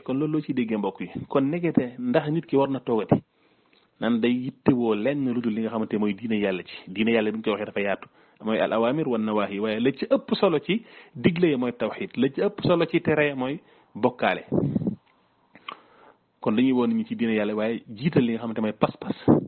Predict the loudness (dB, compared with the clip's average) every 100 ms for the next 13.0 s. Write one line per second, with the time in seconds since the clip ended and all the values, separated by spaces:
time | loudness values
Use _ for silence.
0 | -8 -2 0 0 -4 -2 -4 -2 -4 -6
1 | -6 -6 -4 -4 -4 -6 -8 -20 _ _
2 | _ _ _ -4 2 4 4 4 2 0
3 | -2 -2 -2 -2 -4 -10 -20 _ 0 2
4 | 2 0 4 6 6 6 2 2 2 2
5 | 0 -2 -2 0 0 -2 -2 -2 -4 -20
6 | _ -14 0 2 2 -8 _ 0 0 0
7 | -8 -2 -2 4 4 4 2 0 0 0
8 | -2 -2 -2 0 0 -2 -2 -4 -2 -2
9 | -2 -2 -6 -4 -4 -4 -2 -4 0 0
10 | -2 -4 -4 -6 -6 -8 _ _ _ _
11 | _ _ -2 0 0 0 0 0 0 0
12 | -2 -6 -8 -4 -4 -2 -4 -2 0 0